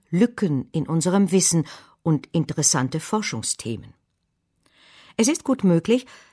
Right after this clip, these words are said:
dass eines Tages auch diese Lücken gefüllt werden. Hypothesen dazu gibt es bereits, auch wenn sie bei weitem noch nicht überzeugend sind. Gott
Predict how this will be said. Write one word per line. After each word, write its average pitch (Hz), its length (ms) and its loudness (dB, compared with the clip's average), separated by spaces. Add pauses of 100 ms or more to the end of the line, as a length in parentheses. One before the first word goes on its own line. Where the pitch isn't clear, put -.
dass 208 140 -2
eines 226 280 2
Tages 202 360 2
auch 208 180 2
diese 180 340 0
Lücken 214 440 0
gefüllt 175 500 -2
werden. 131 380 -4 (760)
Hypothesen 151 640 -2
dazu 180 260 -2
gibt 262 240 -6
es 147 160 -2
bereits, 117 440 -6 (440)
auch 185 260 4
wenn 196 140 2
sie 202 120 4
bei 165 220 -2
weitem 180 400 -2
noch 208 140 -2
nicht 165 240 -6
überzeugend 120 600 -10
sind. - 320 -14 (1080)
Gott - 360 -2